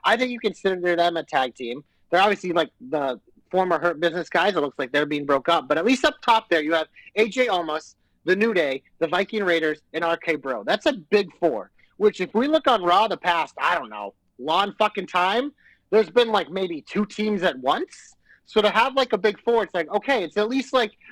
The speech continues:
we're at least on the level where SmackDown has been, where there's at least enough teams where it's like, okay, there's enough, like, teams here that I enjoy watching that it's an actual thing. It's still not enough,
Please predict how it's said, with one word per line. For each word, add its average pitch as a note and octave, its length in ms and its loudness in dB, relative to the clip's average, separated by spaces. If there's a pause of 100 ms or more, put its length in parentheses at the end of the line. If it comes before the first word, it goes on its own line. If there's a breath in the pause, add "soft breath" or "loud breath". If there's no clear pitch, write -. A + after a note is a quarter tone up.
we're A3 140 4
at A#3+ 100 2
least C#4 220 -2
on D#4 120 0
the C4 40 0
level G#3+ 280 4
where F#3+ 140 0
SmackDown E3+ 600 -4
has G3 120 -4
been, G#3 280 2
where E3+ 120 2
there's D#3+ 180 0
at D#3+ 140 -2
least G3+ 200 -2
enough G3 280 0
teams F#3 340 -4
where D#3+ 120 4
it's D#3 120 -4
like, D3+ 180 0
okay, D#3 360 0 (540)
there's G#3 160 4
enough, C4 280 4
like, B3+ 180 2
teams A3 280 -2
here G#3+ 120 4
that F#3+ 120 2
I F3 100 2
enjoy E3+ 280 0
watching D#3 400 0
that C#3+ 120 -2
it's C#3+ 160 -8
an D#3+ 80 -2
actual D3 380 -6 (100)
thing. A2 280 -6 (460 soft breath)
It's F#3 180 0
still A#3+ 360 2
not G3+ 280 2
enough, E3+ 400 -2